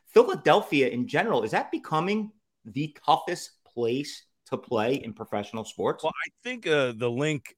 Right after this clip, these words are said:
Speaker 2: in Philly has always kinda had that for football. Baseball, it is obviously new that it's been in the playoffs the last two years that that has happened. You remember last year in the regular season,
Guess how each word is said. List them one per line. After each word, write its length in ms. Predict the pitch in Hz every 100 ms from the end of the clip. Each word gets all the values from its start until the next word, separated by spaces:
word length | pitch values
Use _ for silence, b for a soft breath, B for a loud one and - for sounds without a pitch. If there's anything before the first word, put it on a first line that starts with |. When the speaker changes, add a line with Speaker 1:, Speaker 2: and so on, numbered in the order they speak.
| -
Speaker 2:
in 200 | 117 117
Philly 400 | - 151 131 110
has 160 | 110
always 420 | - 123 127 120 98
kinda 260 | 117 107
had 440 | 98 107 98 87 80
that 340 | 95 95 92 -
for 120 | 98
football. 760 | - 123 123 - 87 82 76 - _ -
Baseball, 480 | 190 165 151 123
it 60 | 110
is 140 | 104 -
obviously 800 | 135 156 160 120 110 - 107 104
new 480 | 95 123 113 92 90 - b
that 140 | 113
it's 220 | 117 - - _
been 360 | 143 123 117 - _ -
in 120 | 131
the 80 | 117
playoffs 540 | - 143 135 117 -
the 80 | 113
last 340 | 110 101 -
two 300 | - - 180
years 360 | 135 113 104 - _ -
that 160 | 123 107
that 240 | 120 117
has 100 | 107
happened. 280 | 160 - -
You 100 | 226
remember 280 | 254 165 135
last 260 | 147 151
year 60 | 143
in 60 | 117
the 60 |
regular 320 | 117 110 92
season, 320 | 82 151 135